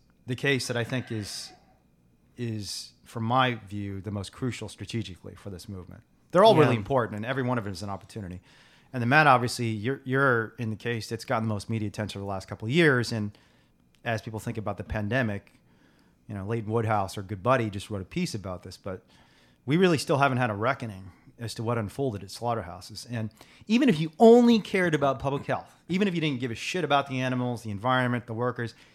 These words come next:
Speaker 1: even if you just cared about yourself, one of the stats that Leighton cites in that piece, which I think is still accurate, is I believe it's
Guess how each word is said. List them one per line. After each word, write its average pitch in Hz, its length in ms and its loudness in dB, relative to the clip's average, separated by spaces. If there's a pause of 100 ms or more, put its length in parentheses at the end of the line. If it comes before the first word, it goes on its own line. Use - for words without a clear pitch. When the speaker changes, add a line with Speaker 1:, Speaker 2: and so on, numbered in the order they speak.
Speaker 1:
even 180 140 2
if 196 40 2
you 160 40 -4
just 143 180 -2
cared 156 200 4
about 123 180 2
yourself, 135 560 -2 (840)
one 139 160 2
of 156 60 2
the 135 60 -2
stats 135 440 2
that 117 140 -4
Leighton 117 520 -6 (120)
cites - 440 -4
in 127 120 -8
that 110 180 -6
piece, 113 360 -8
which 120 120 -10
I 117 80 -4
think 202 160 -4
is - 80 -4
still 123 200 -2
accurate, 123 320 -2
is 95 100 -10
I 110 60 -4
believe 160 300 -2
it's - 120 -10